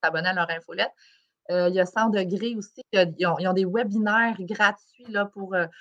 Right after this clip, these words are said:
pour enseigner, euh, ben, en fait, pour, pour un peu coacher les, euh, les enseignants qui voudraient se lancer dans l'enseignement en plein air. Euh, il y a, il y a vraiment, il y en a même un pour les directions d'école. Donc, Cent degrés, c'est plein, plein de belles ressources.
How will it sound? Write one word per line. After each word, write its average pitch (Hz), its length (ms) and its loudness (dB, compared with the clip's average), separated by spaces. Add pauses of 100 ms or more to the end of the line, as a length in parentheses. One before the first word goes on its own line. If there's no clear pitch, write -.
(220)
pour 190 140 -6
enseigner, 190 680 -2
euh, 170 280 -2
ben, 165 160 -4
en 165 40 -8
fait, 220 100 -10
pour, 175 300 -6 (540)
pour 180 280 -6
un 165 160 -2
peu 247 280 -6 (680)
coacher 254 500 0
les, 196 260 0
euh, 170 180 2
les 170 220 -4
enseignants 180 340 -4
qui 214 140 -6
voudraient 175 260 -4
se 202 160 -6
lancer 190 380 -2
dans 220 180 0
l'enseignement 180 440 -4
en 208 40 -2
plein 180 260 -6
air. 214 220 -2 (360)
Euh, 165 240 2
il 160 80 -4
y 175 60 2
a, 165 180 0
il 160 60 -6
y 170 80 0
a 165 40 2
vraiment, 165 300 -2
il 208 60 -2
y 196 40 0
en 180 40 2
a 175 60 0
même 220 160 0
un 240 140 -2
pour 190 200 -10
les 175 120 -4
directions 170 440 -6
d'école. 196 360 -4 (320)
Donc, 180 180 0
Cent 202 220 0
degrés, 190 280 0
c'est - 140 -2
plein, 226 320 0
plein 208 260 -4
de 196 60 0
belles 185 240 0
ressources. 220 460 -4